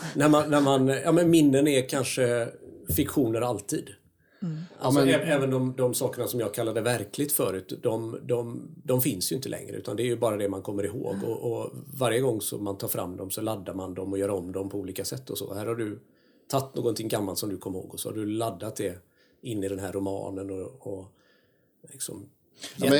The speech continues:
Speaker 2: en
Speaker 3: ja,
Speaker 2: massa
Speaker 3: men
Speaker 2: nya
Speaker 3: det, det, det
Speaker 2: betydelser
Speaker 3: tänker jag,
Speaker 2: och sådär.
Speaker 3: det tänker man, förstås, man pratar om att liksom hjärnan, eller minnen är plastiska på sätt man, eh,
Speaker 1: Mm.
Speaker 3: ibland finns, det finns ju en föreställning att de ändras varje gång man tar upp dem och tänker på dem.
Speaker 1: Mm.
Speaker 3: Så,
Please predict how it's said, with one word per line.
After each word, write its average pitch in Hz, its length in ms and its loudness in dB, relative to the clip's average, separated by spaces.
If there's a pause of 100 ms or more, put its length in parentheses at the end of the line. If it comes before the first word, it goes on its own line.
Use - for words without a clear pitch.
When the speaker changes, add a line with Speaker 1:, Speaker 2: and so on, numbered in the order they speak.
Speaker 2:
en - 60 10
Speaker 3:
ja, 151 60 10
Speaker 2:
massa 147 160 8
Speaker 3:
men 143 100 8
Speaker 2:
nya - 100 10
Speaker 3:
det, - 40 8
det, 127 60 6
det - 20 6
Speaker 2:
betydelser 160 260 6
Speaker 3:
tänker 135 180 6
jag, 113 80 6
Speaker 2:
och 110 60 4
sådär. 123 60 2
Speaker 3:
det 113 80 0
tänker 139 180 4
man, 113 280 2
förstås, 101 200 -2
man 101 120 0
pratar 98 260 -2
om 90 60 0
att 92 140 -6
liksom 92 220 -4
hjärnan, 87 640 -4
eller 104 140 2
minnen 95 280 4
är 87 180 -2
plastiska - 540 -6
på - 80 -10
sätt - 260 -8
man, 87 280 -6
eh, 78 60 -8 (220)
Speaker 1:
Mm. 180 180 -4
Speaker 3:
ibland 92 340 -6
finns, 98 220 -8
det - 80 -6
finns 101 180 2
ju - 20 0
en 90 60 -2
föreställning 90 380 -2
att 92 160 -10
de 80 240 -8
ändras 90 440 -4
varje 85 160 0
gång 85 160 -4
man 85 100 -8
tar 90 160 -4
upp - 260 -10
dem 87 120 -6
och 87 120 -10
tänker 87 300 -6
på - 120 -8
dem. 95 60 -4
Speaker 1:
Mm. 196 40 -6
Speaker 3:
Så, 160 120 -2